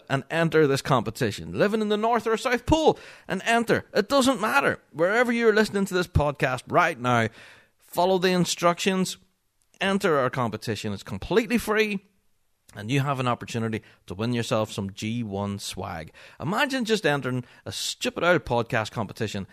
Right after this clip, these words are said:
and suddenly you have a G one Platinum Chanter and Reed in your hand. For nothing. <laughs>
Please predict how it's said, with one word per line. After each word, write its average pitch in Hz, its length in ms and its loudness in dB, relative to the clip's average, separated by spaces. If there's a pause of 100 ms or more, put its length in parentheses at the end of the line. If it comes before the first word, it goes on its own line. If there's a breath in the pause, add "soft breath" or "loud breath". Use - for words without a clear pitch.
(160 soft breath)
and 95 100 -12
suddenly 147 440 0 (160 soft breath)
you 127 120 -2
have 135 160 0
a 107 60 -6
G 123 300 -4
one 117 240 -2
Platinum 110 420 -6
Chanter 98 420 -6
and 98 160 -6
Reed 98 320 -10
in 110 240 -4
your 98 140 -4
hand. - 460 -14 (440)
For 160 320 0
nothing. 131 880 -4
<laughs> - 460 -10